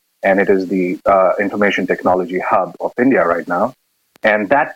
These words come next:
land, thousands and thousands of acres, I, I would say millions of acres, basically, was, uh,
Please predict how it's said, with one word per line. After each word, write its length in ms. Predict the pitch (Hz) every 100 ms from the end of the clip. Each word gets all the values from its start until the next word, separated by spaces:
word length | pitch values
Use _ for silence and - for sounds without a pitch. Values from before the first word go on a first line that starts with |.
| _
land, 560 | - 123 151 139 113 110
thousands 400 | 139 139 135 135
and 180 | 123 117
thousands 380 | 123 113 113 101
of 120 | -
acres, 540 | 107 95 98 90 - -
I, 140 | 107 -
I 40 | 110
would 160 | 107
say 100 | -
millions 400 | 104 113 110 107
of 140 | 98 90
acres, 340 | 98 92 92
basically, 560 | 87 92 - 92 101 95 _ _ _ -
was, 520 | 104 98 98 95 -
uh, 560 | 107 104 98 98 92